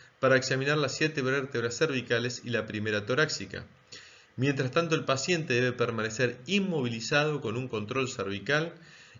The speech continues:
y es importante el examen del cuello en forma completa, valorando las asimetrías, hematomas cervicales,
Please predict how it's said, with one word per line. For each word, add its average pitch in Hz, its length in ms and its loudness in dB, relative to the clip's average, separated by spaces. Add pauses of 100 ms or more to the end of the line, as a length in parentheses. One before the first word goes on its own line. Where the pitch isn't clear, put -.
y 180 160 6
es 156 160 4
importante 147 640 0
el 120 40 2
examen 139 440 0
del 120 160 -2
cuello 156 400 0
en 101 40 -4
forma 123 380 -2
completa, 131 480 0
valorando 110 480 2
las 101 240 -2
asimetrías, 131 880 -4
hematomas 113 500 -4
cervicales, 117 720 -2